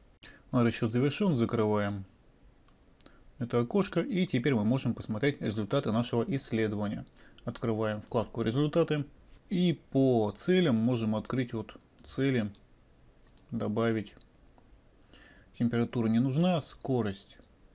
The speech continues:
И нажимаем "Показать". Внизу видим табличку "Среднее значение, максимальное семь и восемь".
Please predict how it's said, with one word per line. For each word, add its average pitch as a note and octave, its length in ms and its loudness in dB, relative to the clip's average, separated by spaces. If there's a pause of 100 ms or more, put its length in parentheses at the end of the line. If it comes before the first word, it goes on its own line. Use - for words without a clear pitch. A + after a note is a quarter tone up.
(140)
И F3 140 -2
нажимаем A2 420 0
"Показать". G2+ 440 -4 (240)
Внизу C#3+ 280 4
видим C#3+ 260 6
табличку C3+ 560 2
"Среднее A#2+ 540 2
значение, A2+ 520 0
максимальное G#2+ 640 0
семь G#2 280 -2
и - 20 -2
восемь". B2+ 460 -2